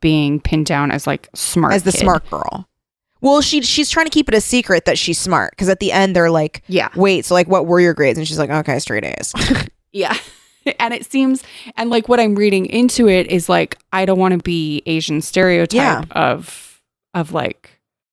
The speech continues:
Speaker 1: super smart, like, straight-laced model minority. That's how I was interpreting it.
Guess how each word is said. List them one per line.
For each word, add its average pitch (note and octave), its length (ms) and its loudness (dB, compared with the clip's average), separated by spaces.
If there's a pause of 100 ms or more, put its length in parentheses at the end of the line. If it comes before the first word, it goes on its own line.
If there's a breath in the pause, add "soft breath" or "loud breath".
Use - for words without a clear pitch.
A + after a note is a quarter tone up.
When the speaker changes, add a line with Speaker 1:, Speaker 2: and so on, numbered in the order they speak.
(140)
Speaker 1:
super F3 380 0
smart, - 580 -4
like, D#3 260 -6
straight-laced - 960 -6 (540)
model D3+ 260 0
minority. - 680 -2
That's F#3+ 200 0
how F3+ 100 0
I D#3 100 0
was E3 180 -8
interpreting - 580 -6
it. - 160 -14